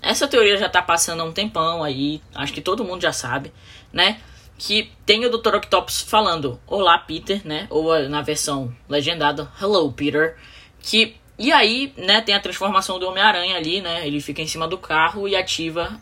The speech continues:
o próprio, o próprio Aranha de Ferro. Se vocês notarem, né, se vocês perceberem que o, o take, né, do doutor Octopus, né? Ot-,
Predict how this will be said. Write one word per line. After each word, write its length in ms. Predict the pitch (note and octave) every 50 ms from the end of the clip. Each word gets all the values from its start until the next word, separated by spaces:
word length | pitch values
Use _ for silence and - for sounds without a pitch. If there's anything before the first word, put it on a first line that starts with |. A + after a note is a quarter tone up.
| - -
o 100 | D3+ D3+
próprio, 1000 | - - D#3+ D3+ D3 - - E3+ E3+ E3+ E3+ E3+ E3+ E3+ E3 E3 D#3 D3 C3+ C3+ - - - - - - - - -
o 80 | - D#3+
próprio 800 | - - C#3+ C#3 C3+ C3+ - D#3+ D#3 D#3 D3+ D3 D3 C#3+ C#3 C3+
Aranha 220 | D3 D#3 D3+ D3+
de 100 | D#3 F3+
Ferro. 240 | - - - - - - - _ _ _ _ _ _ _ _ _ _ - - - - - - - - - - - - - - - - -
Se 120 | - C#4+
vocês 360 | C#4+ F4+ - - - B3+ A3
notarem, 720 | G#3+ F#3+ E3+ D3+ - - - D#3+ E3 E3 E3+ C#3+ B2+ A#2+ C#3 - - _ _ - - - - -
né, 140 | C3 C#3
se 140 | D3+ - -
vocês 260 | - C#3+ D3+ - C#3
perceberem 640 | - - C#3+ C#3+ - B2+ A#2 A#2 B2 B2 A#2+ A#2 B2 - - _ -
que 380 | - - - F3 F3 E3 C#3 - - - - - - - - - _ _ - - - _ _ _ _ _ _ _ _ _ _ _ _
o, 640 | - D#3+ D#3+ D#3 D#3 D3+ D3+ D3+ D3+ D3+ D3 C#3+ - -
o 100 | E3 F3+
take, 600 | - - - F3+ F#3 G3 G3 - - - B2+ B2 - _ _ _ _ _ _ _ -
né, 260 | D3+ D3+ D#3+ D#3 D3+ -
do 120 | - C#3+ D3
doutor 340 | C#3 D3+ C#3 - D#3 D3+
Octopus, 680 | D#3 - - - - C#3+ C3 B2 - - - - - -
né? 220 | B2 C#3+ D#3+ F3 - - - - - _ - - - - - _ _ _ -
Ot-, 260 | - C3 D3 D3 -